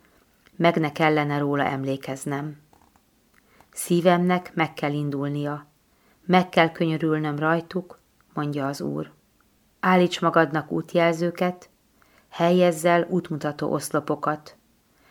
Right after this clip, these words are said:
Jegyezd meg jól az ösvényt, az utat, amelyen elmentél egykor. És térj haza, Izraelnek szűzi leánya. Gyere haza saját városaidba. Meddig járkálsz még ide-oda,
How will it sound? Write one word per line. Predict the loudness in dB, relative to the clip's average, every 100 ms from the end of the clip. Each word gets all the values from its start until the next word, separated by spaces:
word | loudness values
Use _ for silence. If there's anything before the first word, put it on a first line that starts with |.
| _
Jegyezd | 2 4 6 4 4
meg | 0 0
jól | 2 2
az | 2 0
ösvényt, | 0 -2 0 0 -2 -6 _ _ _ _
az | -6 -4
utat, | -6 0 2 2 -6 -20 _ _ _
amelyen | 0 2 2 0
elmentél | 0 0 0 -2 -4 -4 -4
egykor. | -6 -10 -8 -6 -6 -12 _ _ _ _ _ _ _
És | -4 -2
térj | 2 4 4
haza, | 2 0 2 0 -2 -8 _ _ _
Izraelnek | -2 4 4 4 2 -2
szűzi | -4 -2 -2 -2 -2
leánya. | -2 -4 -6 -6 -8 -12 _ _ _ _
Gyere | 2 6 6
haza | 4 2 2 0
saját | 0 0 0 0 -2
városaidba. | -2 -2 -4 -4 -4 -6 -4 -4 -4 _ _ _ _ _ _ _ _ _ _
Meddig | 4 6 4 4
járkálsz | 4 4 2 2 2
még | -4 -2
ide-oda, | 0 2 2 2 0 -4